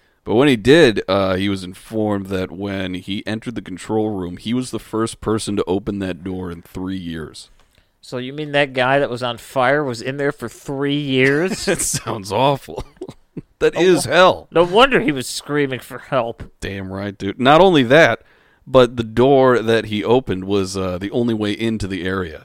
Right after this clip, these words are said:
Speaker 1: And if someone were to sneak behind him and, like, you know, go in after him,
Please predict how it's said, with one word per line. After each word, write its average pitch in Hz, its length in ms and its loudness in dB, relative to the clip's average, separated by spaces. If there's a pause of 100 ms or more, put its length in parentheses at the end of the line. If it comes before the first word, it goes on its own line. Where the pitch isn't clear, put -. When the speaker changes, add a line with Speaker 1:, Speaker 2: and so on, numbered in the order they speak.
Speaker 1:
And 107 140 -4
if 113 120 -2
someone 127 320 2
were 117 120 6
to 110 180 -2
sneak 120 380 -2
behind 113 420 0
him 95 140 -2
and, 95 100 -10
like, 92 180 -10 (440)
you 117 100 -6
know, 90 260 -8
go 104 220 -4
in 101 160 -4
after 104 380 -2
him, 95 140 -10